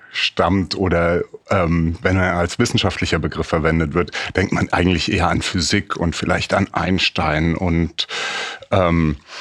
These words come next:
und die physikalische Raumzeit und eigentlich da, und dabei handelt sich's dann um eine Dimension eigentlich des Universums. Aus sozialwissenschaftlicher Sicht sieht das Ganze, ähm,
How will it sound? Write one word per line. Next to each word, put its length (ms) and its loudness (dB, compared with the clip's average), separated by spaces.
und 220 0
die 260 2
physikalische 1000 -2
Raumzeit 840 0
und 460 -4
eigentlich 580 0
da, 320 0
und 220 0
dabei 280 2
handelt 280 2
sich's 200 -2
dann 200 2
um 100 2
eine 220 2
Dimension 720 2
eigentlich 340 -2
des 180 -2
Universums. 800 0
Aus 160 0
sozialwissenschaftlicher 1040 -2
Sicht 240 -4
sieht 140 -4
das 160 -2
Ganze, 380 0
ähm, 380 2